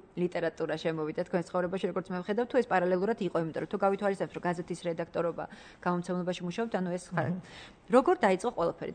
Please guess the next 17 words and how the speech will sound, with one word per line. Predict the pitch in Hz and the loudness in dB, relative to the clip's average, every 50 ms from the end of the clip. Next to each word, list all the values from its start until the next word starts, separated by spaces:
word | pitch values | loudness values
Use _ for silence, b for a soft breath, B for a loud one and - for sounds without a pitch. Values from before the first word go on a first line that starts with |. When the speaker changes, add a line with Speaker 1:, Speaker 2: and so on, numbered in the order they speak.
| - - | -8 -2
Speaker 1:
დაიწყო | - 208 240 277 - - 349 | 2 2 2 2 2 -2 -4
ჯერ | - - 302 277 | 2 4 6 6
ოჯახიდან, | 226 196 170 196 175 - - 131 - 131 147 | 6 6 6 4 4 2 -2 -4 -2 -2 -2
ეს | - - - - | 0 4 4 4
Speaker 2:
აბა, | 135 131 135 | 4 6 4
Speaker 1:
გასაგებია | 190 - 202 180 175 170 - 151 - | 4 4 4 0 0 0 -4 -4 -6
ბიოგრაფია. | - 147 - 127 131 - 127 | -6 -4 -4 -4 -4 -2 -2
Speaker 2:
კარგით, | 135 139 147 139 131 117 | 0 0 0 0 -2 -2
ბატონო. | 117 107 - - - - - - | -4 -4 -6 -8 -12 -12 -10 -2
Speaker 1:
გაჩთით | - 220 226 240 233 - - - 392 415 415 - - - - - - | 4 6 6 6 4 2 6 8 8 8 6 2 -12 -14 -16 -10 -2
ოჯახში, | - 190 190 - 214 214 208 - - 359 | 0 0 2 4 2 2 2 0 -2 -2
სადაც | 370 - 262 - 170 240 294 - - - - - - - - - - - - _ _ _ _ _ _ - _ _ - - _ - - - - | 2 4 4 4 6 4 2 2 0 -12 -12 -14 -16 -20 -20 -20 -20 -20 -20 _ _ _ _ _ _ -20 _ _ -20 -20 _ -20 -20 -8 2
რამდენი | - 202 220 208 220 220 202 196 | 4 6 6 6 6 4 4 2
ოჯახის | 185 175 180 - 165 - | 0 -2 -4 -6 -4 -4
წევრი | - 156 160 156 156 | -2 -2 0 0 -2
უკვე | 156 - 156 151 | -4 -2 -2 -2
არსებობდა, | 156 - - 170 160 180 175 180 - | -2 -2 -4 -4 -4 -4 -4 0 2